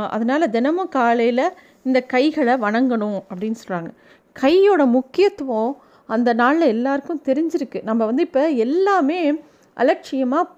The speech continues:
பார்க்குறோம். ஒவ்வொரு விஷயத்தையும் நமக்கு ரொம்ப சுலபமா இருக்கிறதுனால அதை பத்தி நம்ம ரொம்ப யோசிக்கிறது இல்ல. கை ஒரு மனுஷனுக்கு எவ்வளோ முக்கியம் அப்படிங்கிறது சொல்லி வச்சு அதை வர்ஷிப் பண்ணணும் அப்படிங்கிறதே நம்ம ஹிந்து தர்மத்துல சொல்லி கொடுக்கப்பட்டிருக்கு.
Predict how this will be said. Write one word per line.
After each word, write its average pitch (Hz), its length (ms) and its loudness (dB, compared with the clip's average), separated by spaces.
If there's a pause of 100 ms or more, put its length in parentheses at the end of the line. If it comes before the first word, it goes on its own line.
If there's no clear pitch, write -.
(120)
பார்க்குறோம். 294 460 -2
ஒவ்வொரு 247 340 0
விஷயத்தையும் 285 580 -2
நமக்கு 262 260 0
ரொம்ப 277 300 0
சுலபமா 320 520 0
இருக்கிறதுனால 254 920 -2 (380)
அதை 277 260 2
பத்தி 277 320 -2
நம்ம 254 260 2
ரொம்ப 254 240 0
யோசிக்கிறது 285 600 0
இல்ல. 190 260 -6 (460)
கை 415 320 4
ஒரு 302 260 4
மனுஷனுக்கு 339 520 -2
எவ்வளோ 262 360 2
முக்கியம் 269 680 0
அப்படிங்கிறது 294 800 2 (260)
சொல்லி 302 360 2
வச்சு 302 300 0
அதை 269 180 2
வர்ஷிப் 233 540 0
பண்ணணும் 294 460 2
அப்படிங்கிறதே 277 760 0
நம்ம 226 380 0
ஹிந்து 254 300 0
தர்மத்துல 240 460 -2
சொல்லி 254 320 -4
கொடுக்கப்பட்டிருக்கு. 226 720 -6